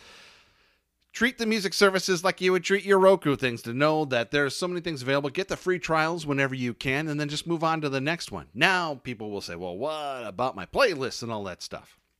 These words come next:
Treat each one independently is my best advice,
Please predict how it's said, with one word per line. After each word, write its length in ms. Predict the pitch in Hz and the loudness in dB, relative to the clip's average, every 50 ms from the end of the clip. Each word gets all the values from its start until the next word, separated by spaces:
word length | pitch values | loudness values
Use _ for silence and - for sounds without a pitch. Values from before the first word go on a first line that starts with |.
| _ _ _ _ _ _ _ _ _ _ _ _ _ - - - - - - - _ _ _ _ _ _ _ _ _ _ _ _ | _ _ _ _ _ _ _ _ _ _ _ _ _ -20 -20 -20 -20 -20 -20 -20 _ _ _ _ _ _ _ _ _ _ _ _
Treat 220 | - 269 269 247 - | -4 -4 -4 -4 -6
each 240 | - 226 233 - - | -10 -8 -8 -6 -2
one 240 | 185 185 185 190 175 | 0 2 2 2 0
independently 840 | - 147 147 147 135 127 - - 110 110 104 - 107 113 113 110 101 | -2 -4 -2 -2 -2 -4 -4 -4 -6 -6 -6 -6 -8 -6 -4 -4 -4
is 160 | 98 87 - | -6 -6 -6
my 200 | 98 104 104 98 | -4 -4 -4 -4
best 380 | 90 - 120 117 113 - - | -2 -2 -2 -2 -2 -4 -6
advice, 640 | 92 95 85 - - 78 60 52 - - - - | -12 -12 -12 -10 -10 -10 -10 -12 -16 -20 -20 -20